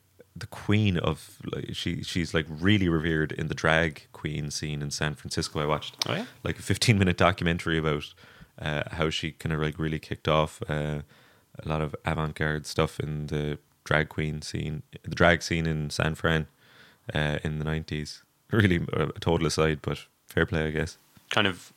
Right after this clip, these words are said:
Speaker 2: after Moloko got big?
Speaker 1: I think it was Moloko, like, she was kind of, yeah, Moloko would have been big. Yeah, yeah, maybe.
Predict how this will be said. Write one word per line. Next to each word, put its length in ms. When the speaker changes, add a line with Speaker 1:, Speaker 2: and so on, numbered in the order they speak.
Speaker 2:
after 340
Moloko 380
got 180
big? 240
Speaker 1:
I 60
think 200
it 40
was 180
Moloko, 920
like, 140
she 220
was 140
kind 200
of, 340
yeah, 140
Moloko 380
would 120
have 60
been 420
big. 420
Yeah, 260
yeah, 420
maybe. 440